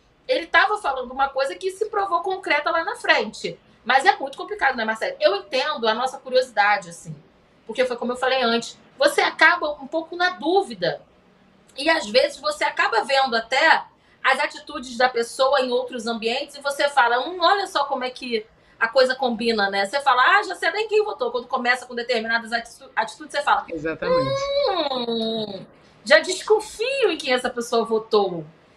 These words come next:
Speaker 1: E aí
Speaker 2: É.
Speaker 1: acaba se provando verdade, né? Infelizmente, a gente vê isso acontecendo bastante.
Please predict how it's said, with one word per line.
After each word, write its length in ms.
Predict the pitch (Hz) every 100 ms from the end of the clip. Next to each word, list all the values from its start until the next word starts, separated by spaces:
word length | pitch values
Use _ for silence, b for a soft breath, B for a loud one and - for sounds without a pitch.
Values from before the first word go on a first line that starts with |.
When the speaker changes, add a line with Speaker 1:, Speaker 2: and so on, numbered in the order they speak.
| b b
Speaker 1:
E 120 | 269
aí 120 | 311 311
Speaker 2:
É. 60 |
Speaker 1:
acaba 280 | 311 294 320
se 100 | 403
provando 380 | 392 339 302 330
verdade, 600 | 339 403 320 370 381 254
né? 180 | 240 233
Infelizmente, 720 | 262 330 370 240 233 302 330
a 40 |
gente 220 | 269 277 254
vê 80 |
isso 100 | -
acontecendo 480 | 294 311 - - 277
bastante. 760 | - 440 - 302 302 294 - 170